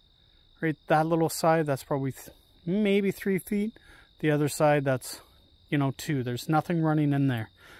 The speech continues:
Actually, I'll go to our twelve inch because we're halfway through that pile and there's no mold. Do we get it on the bottom? That's the other comment.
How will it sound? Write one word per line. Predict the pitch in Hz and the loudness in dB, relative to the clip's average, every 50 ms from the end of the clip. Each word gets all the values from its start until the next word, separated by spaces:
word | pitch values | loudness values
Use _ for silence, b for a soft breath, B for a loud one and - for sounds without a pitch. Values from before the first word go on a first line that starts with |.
| b b b b b b b b | b b b b b b b b
Actually, | - 147 170 165 - 180 156 | 0 2 2 2 2 2 0
I'll | 139 | 0
go | 139 143 165 175 175 | 2 4 4 6 6
to | 175 170 | 6 6
our | 165 156 151 | 6 4 4
twelve | - - - 170 160 156 156 143 | 2 -2 2 2 4 4 4 2
inch | 147 147 139 - - - | 2 0 0 -2 -4 -10
because | - 131 - 147 131 127 | -10 -4 -4 -4 -4 -2
we're | 135 135 | -4 -2
halfway | 139 151 151 151 - - 165 147 | 2 4 4 4 2 0 -4 -4
through | 139 - - 156 147 143 143 139 143 139 | -4 -4 -4 -2 -2 0 0 -2 -2 0
that | 143 135 139 139 - | 0 0 0 0 -4
pile | - - 143 139 143 151 165 185 202 | -6 -4 0 0 2 2 2 0 -2
and | 180 151 147 139 | -2 -2 -2 -2
there's | 131 127 120 - - - | -2 -2 -6 -8 -8 -6
no | 185 170 160 165 170 180 | -4 -2 0 2 2 2
mold. | 190 190 214 233 196 135 113 113 - - - - - - - - _ - - _ - - - - _ _ _ _ - - - - b b b b b b b b b b b b b b b b | 2 2 2 2 0 0 -2 -6 -10 -18 -20 -20 -20 -20 -20 -20 _ -20 -20 _ -20 -20 -20 -20 _ _ _ _ -20 -20 -20 -20 b b b b b b b b b b b b b b b b
Do | 240 269 | 8 8
we | 311 | 10
get | 277 311 294 | 10 10 10
it | 294 277 | 10 8
on | 285 294 269 | 8 8 6
the | 269 | 8
bottom? | 240 254 269 302 311 269 170 131 - b b b b b b b b b b b b - - | 8 8 8 8 8 6 4 2 -2 b b b b b b b b b b b b -10 -4
That's | 165 165 175 - - | -2 -2 0 0 0
the | 196 202 | 4 6
other | 220 226 226 220 | 8 8 8 8
comment. | 190 - 175 151 139 131 123 120 117 | 6 4 2 2 2 2 -2 -4 -8